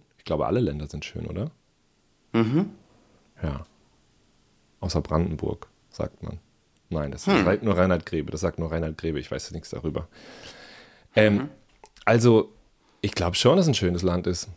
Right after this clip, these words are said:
Speaker 1: Zumindest landschaftlich oder was es so hergibt und keine Ahnung.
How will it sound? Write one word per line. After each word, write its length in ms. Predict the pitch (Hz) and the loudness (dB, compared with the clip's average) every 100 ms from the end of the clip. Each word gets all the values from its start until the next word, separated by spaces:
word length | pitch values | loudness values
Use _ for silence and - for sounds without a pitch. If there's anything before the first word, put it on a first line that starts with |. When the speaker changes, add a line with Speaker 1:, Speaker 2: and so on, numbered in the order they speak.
| - | -8
Speaker 1:
Zumindest 360 | 95 90 90 87 | -2 0 0 0
landschaftlich 640 | 90 110 92 - 85 - | 0 0 -2 -2 -4 -4
oder 300 | 90 82 82 | -4 -4 -4
was 220 | 87 85 | -6 -6
es 100 | 98 | -6
so 140 | - 82 | -4 -2
hergibt 400 | 80 87 82 - | -2 -2 -4 -6
und 320 | 87 82 - | -8 -8 -10
keine 220 | - 80 | -8 -4
Ahnung. 260 | 73 110 | 0 0